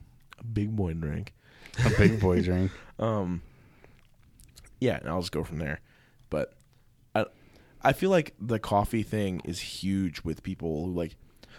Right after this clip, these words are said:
Speaker 1: like, Peter McKinnon is all about, like, his coffee.
Speaker 2: Yeah, I, he drinks, like, three cups a day.
Speaker 1: Which is
Speaker 2: He's gotta be drinking
Speaker 1: crazy.
Speaker 2: decaf at some point.
Speaker 1: <laughs>
Speaker 2: That's so much caffeine.
Speaker 1: Hey, at, like,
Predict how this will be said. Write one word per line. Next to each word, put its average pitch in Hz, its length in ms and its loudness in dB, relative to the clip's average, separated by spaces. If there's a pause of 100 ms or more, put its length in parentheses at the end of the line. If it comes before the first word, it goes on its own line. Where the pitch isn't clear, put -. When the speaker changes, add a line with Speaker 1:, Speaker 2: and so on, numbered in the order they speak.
(100)
Speaker 1:
like, - 240 -4
Peter 120 240 0
McKinnon 110 420 -2
is 127 120 -4
all 90 340 4
about, 90 300 2
like, 95 160 -6
his 92 120 -2
coffee. 101 500 -2 (580)
Speaker 2:
Yeah, 131 400 4
I, - 40 -6
he - 140 4
drinks, 269 300 6
like, 151 180 6
three 104 280 6
cups - 280 2
a 98 60 4
day. 90 300 4 (100)
Speaker 1:
Which 113 160 0
is 95 80 -6
Speaker 2:
He's 214 180 4
gotta 107 340 10
be 95 160 8
drinking 104 340 4
Speaker 1:
crazy. 90 120 4
Speaker 2:
decaf 87 340 -4
at 92 120 -4
some 92 160 0
point. 82 320 -2 (180)
Speaker 1:
<laughs> - 200 -20 (640)
Speaker 2:
That's 135 180 4
so 123 280 6
much 117 260 4
caffeine. 90 520 0 (320)
Speaker 1:
Hey, 107 300 0 (120)
at, 110 140 4
like, 110 260 0